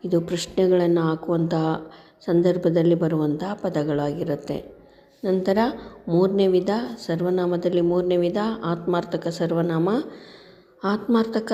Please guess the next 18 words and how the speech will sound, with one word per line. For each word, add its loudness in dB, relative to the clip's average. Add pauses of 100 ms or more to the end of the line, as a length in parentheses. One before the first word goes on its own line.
(140)
ಸರ್ವನಾಮದಲ್ಲಿ 2 (1600)
ತಾನು, 2
ತಾವು, 2
ತನ್ನ, 0 (120)
ತಮ್ಮ, -2 (280)
ತಮ್ಮಿಂದ, 2 (960)
ಈ 2
ರೀತಿ 2 (560)
ತಾಯಿಂದ 4
ಉಚ್ಚಾರಣೆಯಾಗುವಂಥ 0
ಅಶ್-, -4 (160)
ಅಕ್ಷರಗಳು -2
ಬರ್ತಾವಲ್ಲ, -2 (680)
ಅವನ್ನ 2
ನಾವು 0 (460)
ಆತ್ಮಾರ್ಥಕ -2
ಸರ್ವನಾಮ -2
ಅಂತ -8